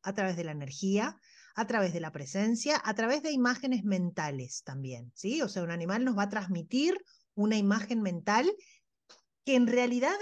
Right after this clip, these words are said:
lo que tiene, y eso es lo que nosotros podemos aprender a leer, es una información energética fundamental, esencial. Cuando digo fundamental, quiero decir esencial. Entonces, es posible que estos pájaros que vengan a hacerte compañía y a venir a darte tu, la presencia,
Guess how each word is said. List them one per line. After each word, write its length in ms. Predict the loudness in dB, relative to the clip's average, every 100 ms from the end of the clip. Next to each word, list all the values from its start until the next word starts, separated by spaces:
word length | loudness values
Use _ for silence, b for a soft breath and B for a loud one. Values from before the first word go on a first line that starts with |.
| 2
lo 160 | 2
que 120 | 2
tiene, 420 | -4 -2 0 2 2
y 100 | 0
eso 180 | -2
es 40 | -4
lo 80 | -2
que 80 | -4
nosotros 340 | -6 -4 -4
podemos 340 | -2 -2 -2 -2
aprender 380 | -6 -4 -4
a 40 | -2
leer, 380 | 0 2 0 -2
es 160 | -6
una 100 | -4 -4
información 500 | -2 0 0 0 -2
energética 1040 | 0 0 -2 -4 -4 -2 -4 0 0 0 -8 _ _ _ _ _ _ _ _ _ _
fundamental, 760 | 0 2 2 0 -4 -6 -6 -6
esencial. 880 | -2 0 0 0 0 0 0 -6 -12 _
Cuando 200 | -10 -4
digo 180 | -2 0
fundamental, 400 | 0 -2 -4 -4
quiero 140 | -4
decir 180 | -4 -6
esencial. 520 | -6 -8 -10 -12 -14 _ b b b
Entonces, 500 | 2 2 2 -4 -10 b b _ _
es 120 | -2 0
posible 540 | 0 0 0 0 0
que 80 | -2
estos 220 | -2 -4
pájaros 600 | -2 -4 -2 -6 -6 -8 -8
que 160 | -6
vengan 500 | -2 0 0 0 -2 -4
a 120 | -10
hacerte 380 | -6 -8 -6 -6
compañía 720 | -6 -6 -2 2 4 4 2
y 80 | -2
a 120 | -4
venir 260 | -4 -2 0
a 60 |
darte 320 | 0 -2 -4 -6
tu, 180 | -8 -10
la 160 | -10 -8
presencia, 880 | -10 -2 2 2 0 -4 -6 -8